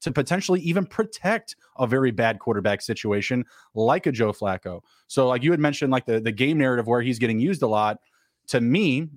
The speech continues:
it's, and, and the likelihood here isn't high, is, is early turnover where they're in the lead.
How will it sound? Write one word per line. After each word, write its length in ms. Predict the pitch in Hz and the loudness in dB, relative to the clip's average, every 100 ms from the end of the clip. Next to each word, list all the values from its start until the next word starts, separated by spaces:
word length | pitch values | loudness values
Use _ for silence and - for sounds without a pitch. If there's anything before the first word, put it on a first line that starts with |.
| _ - | _ -12
it's, 280 | 107 - - | -10 -10 -8
and, 240 | 101 107 | -6 -4
and 180 | 110 104 | -4 -4
the 220 | 110 117 | -2 0
likelihood 460 | 110 143 123 110 107 | 0 0 0 -2 -2
here 180 | 110 110 | -2 -2
isn't 160 | 117 | -4
high, 240 | 107 143 131 | -2 -2 0
is, 260 | 101 113 - _ _ | -2 -2 -8 _ _
is 300 | 98 104 104 - | -4 -4 -4 -2
early 280 | 110 120 117 | 0 0 0
turnover 500 | 165 143 107 110 110 | 0 0 0 -2 0
where 220 | 104 110 | 0 0
they're 140 | 110 | 0
in 60 | 113 | 0
the 80 | 113 | -2
lead. 200 | 117 | -4